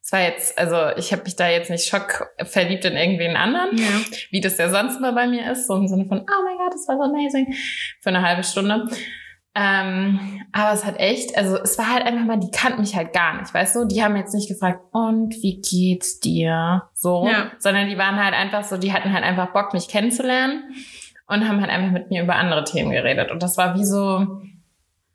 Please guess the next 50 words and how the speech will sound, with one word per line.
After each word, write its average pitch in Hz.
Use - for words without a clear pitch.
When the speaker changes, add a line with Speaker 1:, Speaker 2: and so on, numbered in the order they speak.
Speaker 1:
also 202
ich 185
muss 190
jetzt 185
ein 190
bisschen 180
sagen, 180
ich 185
hab 185
die 196
schon 175
eher 165
ausgenutzt, 294
<laughs> -
weil, -
weil, 202
ähm, 196
ich, 233
also 180
ne, 220
weil's 175
mir 226
halt -
einfach 226
schlecht 240
ging 208
und 175
ich -
natürlich 196
mir 202
so, 180
dass 180
es 190
mir 180
dann 165
besser 208
geht, 214
auf 190
jeden 202
Fall 196
auch 185
erhofft 185
hab 175
und 147
das -
hat -
ja 165
auch -
geklappt. 185
Speaker 2:
Ja. 226